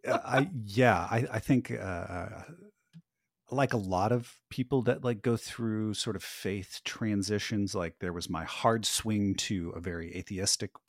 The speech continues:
worldview, no divine, no nothing, no spiritual. We're just, you know, uh, atoms, you know, swirling around, making chemical bonds. That's it,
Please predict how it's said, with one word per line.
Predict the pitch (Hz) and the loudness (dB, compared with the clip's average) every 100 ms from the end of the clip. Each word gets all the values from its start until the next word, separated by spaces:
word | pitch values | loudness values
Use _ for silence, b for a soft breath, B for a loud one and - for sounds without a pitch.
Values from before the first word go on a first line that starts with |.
| - | -6
worldview, | 113 104 98 101 104 | -2 0 0 0 2
no | 92 90 98 | 2 2 2
divine, | 101 90 87 87 87 | 2 0 -2 -2 -2
no | 85 | -2
nothing, | 95 95 95 - 92 85 85 B B B B - | -2 0 0 -2 -4 -2 -4 B B B B -8
no | 95 | -4
spiritual. | - - 95 98 92 - 95 90 | -2 -2 -2 -2 -4 -2 -2 -4
We're | 87 | -6
just, | - 98 - - b b b b b b - | -6 -6 -6 -10 b b b b b b -8
you | 90 | -6
know, | 87 85 - | -4 -6 -8
uh, | 92 - - | -12 -10 -2
atoms, | 104 110 107 107 101 - - | 2 4 4 4 4 0 -2
you | 113 | -4
know, | 101 92 87 - | -2 -4 -8 -8
swirling | - - 123 110 | -6 0 0 2
around, | 101 101 98 98 95 - 180 190 | 0 0 0 0 -2 -6 -14 -10
making | 113 95 101 | -6 -4 -2
chemical | 110 95 - | 0 -2 -2
bonds. | 95 87 85 - | -6 -8 -10 -10
That's | 92 80 - | -6 -6 -6
it, | 78 | -8